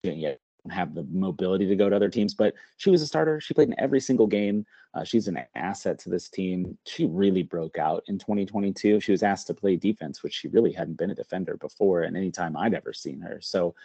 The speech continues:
playing kind of that right back, right wing back, right wide midfielder, um, getting up and down the field.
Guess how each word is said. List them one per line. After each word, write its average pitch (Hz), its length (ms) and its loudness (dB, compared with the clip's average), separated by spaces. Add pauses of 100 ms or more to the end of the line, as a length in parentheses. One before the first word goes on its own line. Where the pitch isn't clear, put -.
(260)
playing 98 200 0
kind 95 160 -2
of 85 40 0
that 85 180 -4
right 92 280 0 (320)
back, 92 280 -4 (120)
right 90 260 -6
wing 92 340 -4
back, 87 300 -8
right 82 340 -2 (140)
wide 90 420 -2
midfielder, 92 800 2 (380)
um, 90 280 0
getting 101 200 8
up 98 120 0
and 95 80 4
down 98 140 4
the 95 80 4
field. 113 360 12